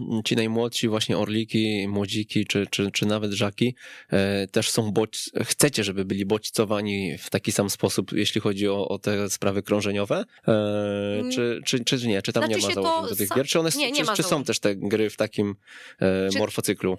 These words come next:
Speaker 2: y, mokr-, morfocykl jest stały
Speaker 1: Mhm.
Speaker 2: w periodyzacji, więc trenerzy w podobny sposób to układają.
Speaker 1: Mhm.
Speaker 2: Więc o, trener ułoży środek treningowy, jeżeli we wtorek u,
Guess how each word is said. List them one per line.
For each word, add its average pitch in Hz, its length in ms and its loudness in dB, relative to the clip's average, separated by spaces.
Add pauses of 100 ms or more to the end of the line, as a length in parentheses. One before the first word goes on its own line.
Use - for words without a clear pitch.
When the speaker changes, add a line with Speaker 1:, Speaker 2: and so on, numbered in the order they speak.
(120)
Speaker 2:
y, 220 300 -2 (320)
mokr-, 247 340 0
morfocykl 254 580 -2
jest 269 280 -2
stały 202 260 2
Speaker 1:
Mhm. 202 160 0
Speaker 2:
w - 40 -2
periodyzacji, 208 560 -2
więc 294 200 0
trenerzy 294 380 0 (100)
w - 100 -16
podobny 302 400 2
sposób 302 360 -2
to 302 100 0
układają. 247 460 0
Speaker 1:
Mhm. - 480 -4
Speaker 2:
Więc 269 280 0
o, 269 260 0
trener 277 320 0
ułoży 262 320 -2
środek 233 340 -2
treningowy, 240 440 -2
jeżeli 247 240 0
we 247 100 -4
wtorek 247 320 -2
u, 240 260 0